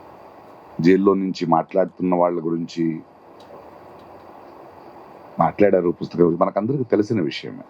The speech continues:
చందామామని ఎన్ని రోజులు బంధించగలరు?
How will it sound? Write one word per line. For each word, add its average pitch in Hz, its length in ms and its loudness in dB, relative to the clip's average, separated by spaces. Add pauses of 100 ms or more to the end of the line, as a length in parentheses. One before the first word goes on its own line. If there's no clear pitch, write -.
(480)
చందామామని 82 720 2 (920)
ఎన్ని 95 220 4
రోజులు 95 300 2
బంధించగలరు? 76 720 -2